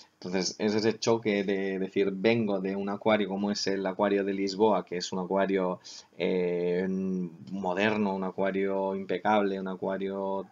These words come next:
tal, a un acuario realmente clásico con protocolos bastante arcaicos de mantenimiento y con todo en directo. Entonces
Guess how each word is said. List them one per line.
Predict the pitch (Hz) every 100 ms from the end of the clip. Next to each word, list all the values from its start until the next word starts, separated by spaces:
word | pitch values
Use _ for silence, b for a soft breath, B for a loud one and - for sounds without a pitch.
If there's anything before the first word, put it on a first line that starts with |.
| _ -
tal, | 107 110 -
a | -
un | 101 110
acuario | 101 - 107 113
realmente | 110 104 101 110 110 117 110 -
clásico | 107 113 117 110 113 117 B B -
con | 101 101 101
protocolos | - 104 98 90 104 107 107 101
bastante | - 95 - 104 104 101
arcaicos | 87 98 104 - 104 107 101
de | 101
mantenimiento | 98 95 101 98 104 113 110 127 123
y | 113 98 95 95 95 - -
con | 95 101
todo | 104 104
en | 113
directo. | 95 90 90 - 85
Entonces | 87 92 90 90 -